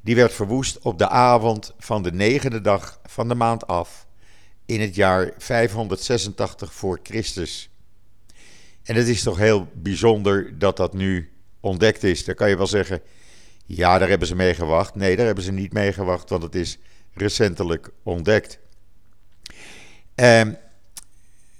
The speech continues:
eerst werden de muren van, eh, de stad, rond de stad Jeruzalem verwoest, waarna de tempel door de Babyloniërs ook werd verwoest. Het artikel met heel veel foto's en een video,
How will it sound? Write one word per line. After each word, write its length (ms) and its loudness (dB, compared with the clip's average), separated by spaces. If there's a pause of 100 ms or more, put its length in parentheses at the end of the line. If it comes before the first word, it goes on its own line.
eerst 240 6
werden 240 6
de 60 0
muren 320 2
van, 340 0
eh, 120 4 (120)
de 100 -4
stad, 400 2
rond 260 0
de 60 -8
stad 300 0
Jeruzalem 680 -2
verwoest, 560 -2 (400)
waarna 560 2
de 140 -4
tempel 640 2
door 160 0
de 80 -2
Babyloniërs 960 0 (140)
ook 320 2
werd 320 -2
verwoest. 500 -6 (760)
Het 160 -4
artikel 680 4
met 300 2
heel 300 8
veel 220 4
foto's 760 0 (200)
en 460 4
een 220 -4
video, 640 2